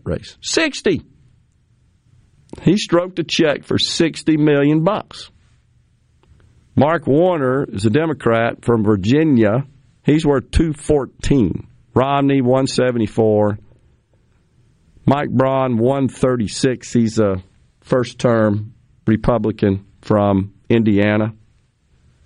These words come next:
Nancy Pelosi, hundred fourteen. Feinstein, eighty-seven. Just go down the list, and it's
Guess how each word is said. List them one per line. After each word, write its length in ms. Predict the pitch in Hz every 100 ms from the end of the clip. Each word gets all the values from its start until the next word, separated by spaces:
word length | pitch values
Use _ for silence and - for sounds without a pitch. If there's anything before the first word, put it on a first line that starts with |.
| _ _ _ _ _ - -
Nancy 320 | 139 139 127
Pelosi, 520 | 123 123 123 117 120
hundred 220 | 120 117
fourteen. 720 | - 120 110 - 110 107 104 104
Feinstein, 720 | 127 120 120 - 120 117 113
eighty-seven. 540 | 113 107 - 110 107
Just 160 | 139 -
go 160 | 247 196
down 200 | 180 127
the 60 |
list, 560 | 110 175 175 131 - - _ _ _ _ _ _ _ _ _ -
and 160 | 147 175
it's 280 | 214 -